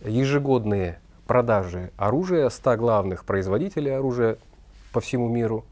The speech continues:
а, более четырёхсот миллиардов, да, долларов. Выходит, что война — это очень, э, прибыльный бизнес.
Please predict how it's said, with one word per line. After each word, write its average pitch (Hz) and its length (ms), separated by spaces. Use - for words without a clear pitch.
а, 98 380
более 147 460
четырёхсот 113 640
миллиардов, 113 640
да, 139 240
долларов. 92 400
Выходит, 113 400
что - 180
война — 123 360
это 104 120
очень, 101 380
э, 92 360
прибыльный 113 400
бизнес. 143 520